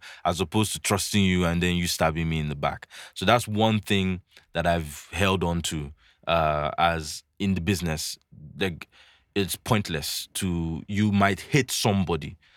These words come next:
but that person might be sitting between you and a deal. And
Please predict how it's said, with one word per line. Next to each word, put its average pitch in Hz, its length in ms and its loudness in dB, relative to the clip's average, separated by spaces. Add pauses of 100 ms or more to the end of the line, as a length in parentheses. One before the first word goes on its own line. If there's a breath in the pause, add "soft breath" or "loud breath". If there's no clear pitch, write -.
(220 soft breath)
but 85 160 -2
that 78 160 4
person 95 300 -2
might 82 160 -4
be 76 60 -10
sitting 90 340 -4
between 85 360 -6
you 85 160 -2
and 73 260 -6 (280)
a 80 80 -6
deal. 82 320 -4 (420 soft breath)
And 78 440 -2